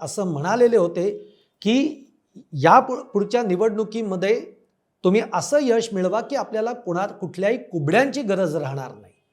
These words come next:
मग आता कुबड्या कुठल्या? तर कुबड्या दोनच आहेत. एक आहेत एकनाथ शिंदे आणि दुसरे आहेत अजित पवार.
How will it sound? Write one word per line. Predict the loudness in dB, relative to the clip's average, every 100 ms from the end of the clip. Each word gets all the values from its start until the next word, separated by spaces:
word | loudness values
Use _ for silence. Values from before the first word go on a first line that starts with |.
| _ _ _ _ _
मग | 2
आता | 2
कुबड्या | 0 -2 6 6
कुठल्या? | 6 0 -6 -10 -12 -20 _ _ _ _ _ _ _ _
तर | 4 4
कुबड्या | 2 0 2
दोनच | 2 0 -2 -6
आहेत. | -10 -18 _ _ _ _ _ _
एक | 4 6
आहेत | 4 2 -2 -10
एकनाथ | -12 -2 -2
शिंदे | -2 -6 0 0 0 -8
आणि | -6 -4
दुसरे | -4 -6 -4
आहेत | -2 -2 -4 -4 -4
अजित | -2 -2 -4
पवार. | -12 -12 -20